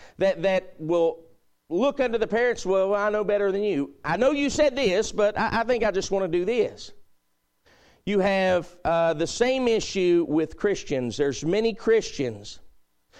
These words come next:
God will mandate, God will dictate, God will direct, and we as Christians will say, "Ah, don't, don't think I wanna do that."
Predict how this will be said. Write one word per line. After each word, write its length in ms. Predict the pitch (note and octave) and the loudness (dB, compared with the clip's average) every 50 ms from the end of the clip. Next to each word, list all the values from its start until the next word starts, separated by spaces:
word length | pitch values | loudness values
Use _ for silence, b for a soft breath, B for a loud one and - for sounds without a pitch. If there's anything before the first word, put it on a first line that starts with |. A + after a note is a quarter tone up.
| B B B B B2+ | B B B B -2
God 380 | B2 F#3 G3+ A3+ A#3+ A#3+ A#3 F#3+ | 0 2 4 4 4 4 2 4
will 240 | F3+ F#3+ F3+ F3 E3+ | 4 4 4 4 2
mandate, 720 | F3 G#3 A#3 A#3+ A#3+ A#3 A3+ A#3 A#3 A#3 A3 - - D#3+ | 2 2 2 2 2 2 2 2 4 4 4 4 2 2
God 260 | G3 G#3 G#3+ G#3 F3 | 2 2 2 2 2
will 160 | E3+ F3 F3+ | 2 2 2
dictate, 640 | E3 D3+ G3+ A#3+ A#3 - - A3 A3+ A#3 G#3+ - D3 | 4 4 4 2 2 2 0 0 2 2 2 0 0
God 280 | F3+ G3+ A3+ A3+ G3+ | 0 2 2 2 2
will 140 | F#3 G3 G3 | 2 0 0
direct, 600 | D#3+ D#3 F3+ F3 E3+ F#3+ G#3 A#3 B3 B3 B3 - G3 | 2 2 2 2 4 4 4 4 2 0 -2 -2 -2
and 160 | E3+ E3+ F3 | 0 0 0
we 160 | G3+ G#3 F#3 | 2 2 2
as 160 | F3 - - | 0 0 -4
Christians 580 | - - G#3 A3+ A3+ A3 - - A#3 A3+ A3 F#3+ | -4 0 2 2 2 2 0 0 -2 0 0 0
will 120 | G#3 G#3 | 0 0
say, 220 | - - A#3 B3+ - | -2 -2 -4 -4 -4
"Ah, 680 | - C#4+ C4+ C4+ C4 B3 A#3+ A3+ G#3+ G3+ F#3+ F3+ F3 F3 | -4 -2 -2 0 0 2 2 2 2 2 2 2 2 2
don't, 260 | F3+ A3 A3 G3 E3+ - - - | 2 0 -2 -2 -4 -10 -10 -6
don't 200 | G3+ F#3+ F#3 - | -6 -6 -4 -2
think 200 | F#3+ E3 D3 - | -4 -4 -2 -2
I 40 | D3+ | -4
wanna 180 | C#3+ C#3+ D#3 | -4 -2 -2
do 220 | F#3 A3 B3 A#3+ F#3 | -2 -2 -2 -2 -2
that." 280 | C#3+ - A#2+ - - | -4 -6 -6 -10 -20